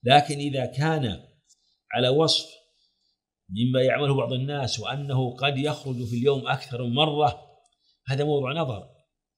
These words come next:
لكن لو تواعد ما بينهما على قول يروى عنه أحمد، وأنه مقدار ما ينبت شعر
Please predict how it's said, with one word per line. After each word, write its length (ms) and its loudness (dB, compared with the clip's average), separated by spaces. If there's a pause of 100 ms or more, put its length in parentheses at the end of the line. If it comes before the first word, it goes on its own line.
(500)
لكن 320 2
لو 160 4
تواعد 520 4
ما 180 -2
بينهما 680 -4
على 340 -6
قول 280 0
يروى 280 -2
عنه 280 -8
أحمد، 320 -6
وأنه 680 -6 (340)
مقدار 440 0
ما 140 -4
ينبت 420 -6
شعر 560 -4